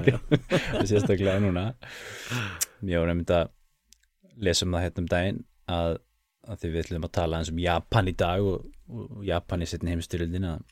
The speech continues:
Speaker 2: að þegar að, að þegar að Hitler ákvað að lýsa stríði yfir á gegn, hérna, Bandaríkjamönnum eftir Pearl Harbor,
Speaker 1: Já.
Speaker 2: ellefta desember,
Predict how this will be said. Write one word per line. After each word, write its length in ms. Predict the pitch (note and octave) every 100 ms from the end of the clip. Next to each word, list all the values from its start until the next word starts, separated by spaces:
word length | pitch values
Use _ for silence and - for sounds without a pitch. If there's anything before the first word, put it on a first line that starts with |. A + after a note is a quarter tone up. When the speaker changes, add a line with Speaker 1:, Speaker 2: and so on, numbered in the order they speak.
| _ _ _ _ _ _ _ -
Speaker 2:
að 240 | - - E2
þegar 260 | F#2 G2 F#2
að, 240 | - - - - _ _ _ _ _ _ _ _ _ -
að 160 | - F2
þegar 200 | E2+ E2+
að 60 | G2
Hitler 400 | F#2+ - G2+ - - -
ákvað 380 | F#2 - G2+ F#2
að 140 | F2+ - _ - C#4
lýsa 340 | B2 E2+ G#2
stríði 340 | - F#2 F#2 G2
yfir 200 | G#2 G2
á 40 | - -
gegn, 220 | G#2 G2 -
hérna, 260 | G2+ F#2
Bandaríkjamönnum 720 | F2+ F#2+ G2+ G2+ G2+ A2 A2
eftir 260 | - G2+ - -
Pearl 240 | G#2 G2+
Harbor, 340 | G2+ G#2 A#2 - - - _
Speaker 1:
Já. 180 | - F#2+
Speaker 2:
ellefta 300 | F#2+ G2 F#2+
desember, 420 | G2 G#2 F#2+